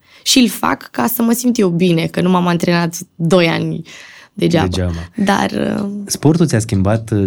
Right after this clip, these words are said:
Speaker 2: gândirea, ți-a schimbat,
Speaker 1: Da.
Speaker 2: uh, mentalitatea, ți-a schimbat, uh, stilul tău de a fi?
Speaker 1: Clar, da. În primul rând, m, când tatăl meu a intrat la închisoare și am fost puțin căzută, puțin mai mult, mi-a spus, „Fă sport, că o să ieși din starea asta.” El m-a împins.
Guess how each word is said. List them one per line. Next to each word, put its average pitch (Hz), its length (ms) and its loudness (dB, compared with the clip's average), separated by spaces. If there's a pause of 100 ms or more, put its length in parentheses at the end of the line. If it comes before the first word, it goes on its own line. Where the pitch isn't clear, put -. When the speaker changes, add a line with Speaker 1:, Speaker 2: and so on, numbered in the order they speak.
Speaker 2:
gândirea, 90 500 0
ți-a 95 160 -2
schimbat, 95 580 0
Speaker 1:
Da. 101 100 0
Speaker 2:
uh, 87 200 -2 (100)
mentalitatea, 90 800 -2
ți-a 95 140 -2
schimbat, 95 540 2
uh, 104 120 2 (520)
stilul 123 440 4
tău 98 220 0
de 90 140 0
a 87 60 0
fi? 117 320 0 (480)
Speaker 1:
Clar, - 360 -4 (340)
da. 190 300 0
În 247 160 4
primul 285 280 4
rând, 262 420 0 (200)
m, 226 380 2 (380)
când 226 240 4
tatăl 214 260 -2
meu 214 80 0
a 202 40 0
intrat 196 220 0
la 196 80 2
închisoare 185 520 0
și - 160 0
am 185 100 2
fost 190 240 0
puțin 190 340 -2
căzută, 175 540 0
puțin 175 300 -4
mai 170 120 0
mult, 190 240 2
mi-a 233 140 2
spus, 233 280 -2
„Fă 240 100 -4
sport, 233 400 -2
că - 100 -6
o 220 40 0
să 220 140 0
ieși 220 220 4
din 165 160 0
starea 156 340 -2
asta.” - 240 -6
El 202 180 4
m-a 180 100 2
împins. 160 460 -4